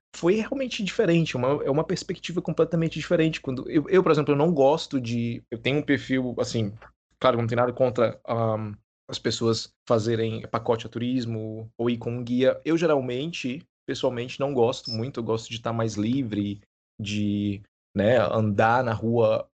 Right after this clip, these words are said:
ou ir pra o, qualquer lugar que eu queira, sem precisar de um guia específico. Mas como eu, eu, antes eu falei, né, eu tava realmente um pouco tenso. Um pouco não, na verdade eu tava bem tenso. Então,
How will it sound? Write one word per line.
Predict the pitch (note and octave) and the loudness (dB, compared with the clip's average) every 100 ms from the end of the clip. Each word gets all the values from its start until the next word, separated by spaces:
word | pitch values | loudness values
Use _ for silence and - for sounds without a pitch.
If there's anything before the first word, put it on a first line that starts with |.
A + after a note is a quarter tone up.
| _ _ _ _ _ _ - | _ _ _ _ _ _ -20
ou | - - A#2 A2+ A2 A#2+ | -12 -2 2 4 2 0
ir | C#3 C3 | 0 2
pra | B2+ | 2
o, | A#2+ A2+ | 2 2
qualquer | A#2 A2+ B2+ | -2 2 2
lugar | B2+ A#2 A#2 | 2 -2 -2
que | - | -4
eu | A2+ | -6
queira, | - A#2 C#3+ - - | -4 -4 -4 -6 -12
sem | - A#2 | -6 -2
precisar | A#2+ A#2 A2+ A#2 | -2 -4 2 2
de | A2 A2+ | 2 -2
um | A#2 | -4
guia | G#2+ A2+ | -4 -4
específico. | A2+ - A2+ A#2+ C3+ - - - A#2 _ _ _ - | -6 -8 -8 -4 -6 -6 -8 -8 -10 _ _ _ -6
Mas | A#2 A2+ A2+ A2+ A2+ A2+ - | 0 2 2 0 -2 -4 -4
como | - C3 C3+ | 2 4 4
eu, | C3 | 2
eu, | - B2+ A#2+ _ _ - | -2 -8 -10 _ _ -2
antes | B2 A2+ | 0 0
eu | A#2+ | -2
falei, | A#2 A#2 G2+ | 2 2 2
né, | |
eu | G2+ | -2
tava | A2 A#2+ C3+ | 0 0 2
realmente | C3 D3+ A#2+ C#3+ - | 0 0 -2 -4 -6
um | |
pouco | A#2 A#2+ A#2+ B2+ - | -6 -4 -4 -8 -2
tenso. | G#2+ A2 - A3 G3 _ _ _ - | 0 0 -6 -10 -14 _ _ _ -10
Um | A2+ | -8
pouco | B2+ - | -8 -6
não, | G#2 | -6
na | F#2 | -6
verdade | G2 G#2 G#2 | -6 -4 -6
eu | |
tava | G#2 G#2 | -6 -6
bem | G2+ | -6
tenso. | A#2 G#2+ A#2 - - _ - - _ _ A#2+ | -8 -8 -10 -14 -20 _ -20 -20 _ _ -8
Então, | A#2 A#2 - C#3 B2 | -4 -2 2 4 2